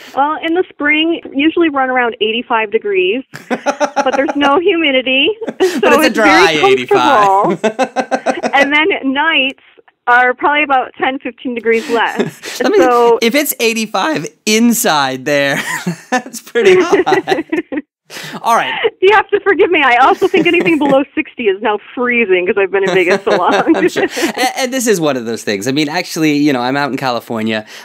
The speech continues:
Speaker 2: Uh, an, an eighty-five degree day is fine, you know, but when I was living up in New England, an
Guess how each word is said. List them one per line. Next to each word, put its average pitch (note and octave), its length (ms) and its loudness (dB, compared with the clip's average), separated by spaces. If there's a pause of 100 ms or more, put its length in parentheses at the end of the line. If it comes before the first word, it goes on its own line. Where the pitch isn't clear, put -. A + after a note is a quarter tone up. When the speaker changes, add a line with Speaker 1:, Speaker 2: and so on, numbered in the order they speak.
Speaker 2:
Uh, A#2 160 -8
an, C3 200 -4
an B2+ 180 -6
eighty-five C3+ 400 -2
degree A#2+ 280 -4
day G#2+ 300 -2
is - 180 -8
fine, F#2 460 -8 (240)
you A#2 160 -2
know, A2 160 -2
but A2+ 200 -6
when B2 120 -6
I A#2+ 140 -2
was B2 200 -4
living A#2 300 -2
up A2+ 160 -4
in G#2+ 80 -4
New B2 160 0
England, A#2+ 400 -2
an - 80 -8